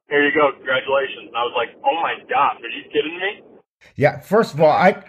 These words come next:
Speaker 2: we, you know, we told the story naturally, uh, on television. I couldn't believe how fast he got it. And did you get to pick it out, or did he pick it out for you? And how, again, how,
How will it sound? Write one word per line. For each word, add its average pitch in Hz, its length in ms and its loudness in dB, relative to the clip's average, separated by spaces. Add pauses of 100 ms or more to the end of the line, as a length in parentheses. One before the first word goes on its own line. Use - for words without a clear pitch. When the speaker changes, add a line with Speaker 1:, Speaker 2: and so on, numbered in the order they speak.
(340)
Speaker 2:
we, 180 200 0
you 160 140 -2
know, 147 80 4
we 170 140 2
told 143 260 2
the 127 80 -4
story 127 380 -2
naturally, 120 680 -2
uh, 107 460 2
on 110 180 -4
television. 113 640 -2 (320)
I 175 140 2
couldn't 214 360 -2
believe 156 340 -4
how 143 200 4
fast 151 540 2
he 139 180 -6
got 147 480 2
it. 127 260 0 (280)
And 139 240 0
did 127 220 -6
you 170 160 -2
get 185 320 0
to 160 60 -6
pick 165 340 -2
it 143 80 2
out, 156 340 4
or 139 380 0
did 104 180 -6
he 135 160 -4
pick 147 280 -4
it 131 100 0
out 113 320 0
for 156 240 -2
you? 156 220 -4
And 131 100 -2
how, 156 240 0
again, 139 480 0
how, 156 320 -2